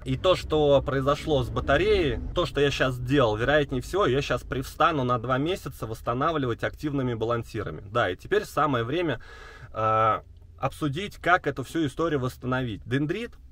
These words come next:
это чистый литий, который находится не в структуре анода, а на поверхности анода. То есть это там большая разница. На поверхности анода его обволакивает электролит, у него могут возникать разные реакции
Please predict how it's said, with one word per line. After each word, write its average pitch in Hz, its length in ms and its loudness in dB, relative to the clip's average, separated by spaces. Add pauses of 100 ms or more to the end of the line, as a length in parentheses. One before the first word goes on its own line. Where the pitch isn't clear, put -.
(120)
это 156 460 2 (320)
чистый 165 400 -4
литий, 143 400 -2 (880)
который 170 400 2 (220)
находится 139 580 0
не 160 160 0
в - 60 -4
структуре 147 480 -2
анода, 185 480 0
а 156 140 2
на 139 120 0
поверхности 131 840 -4 (300)
анода. 110 440 -2 (180)
То - 60 -8
есть 107 160 -6
это 147 220 -2
там 143 180 0
большая 131 380 2
разница. 98 420 -2
На 117 80 -2
поверхности 143 580 -2
анода 120 460 0
его 135 380 0
обволакивает 117 720 0
электролит, 160 580 -4
у 131 60 -8
него 139 260 -2
могут 139 300 -2
возникать 127 480 -2
разные 113 500 -2
реакции 151 580 -2